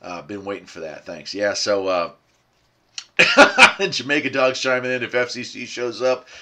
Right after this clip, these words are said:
he's saying his name's Eric." Great, man. They're already on the lookout, thanks to a couple of very strange, strange YouTubers out there that were,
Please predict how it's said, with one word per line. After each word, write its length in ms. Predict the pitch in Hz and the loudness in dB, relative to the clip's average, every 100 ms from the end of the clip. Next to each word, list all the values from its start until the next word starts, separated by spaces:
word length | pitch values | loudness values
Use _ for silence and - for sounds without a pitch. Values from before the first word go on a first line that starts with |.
| - | -10
he's 140 | 120 | -4
saying 300 | - - 220 | -2 2 2
his 120 | 202 135 | 2 0
name's 300 | 165 151 147 | -2 -2 0
Eric." 400 | 156 151 - - - - | 2 2 0 -8 -12 -2
Great, 420 | 156 165 165 151 | 4 6 6 4
man. 220 | 131 131 | -2 -2
They're 180 | 127 143 | 0 6
already 260 | 147 151 143 | 8 8 6
on 140 | 139 | 0
the 80 | 135 | 0
lookout, 460 | 135 131 120 107 - | -2 0 0 0 -2
thanks 240 | 117 - | -6 -6
to 140 | 104 | -6
a 60 | 87 - - - - - | -8 -12 -20 -20 -20 -12
couple 320 | - 98 92 | -10 -4 -4
of 80 | 87 | -2
very 300 | 113 127 123 | 2 4 4
strange, 680 | - - 120 123 117 - - | 0 -2 -2 -2 -2 -2 -2
strange 460 | - 107 123 120 110 | -2 -4 -4 -6 -8
YouTubers 500 | 113 - 80 76 76 | -8 -8 -8 -8 -6
out 220 | 82 80 | -6 -4
there 180 | 85 82 | -6 -6
that 140 | 67 | -10
were, 220 | 78 76 | -10 -12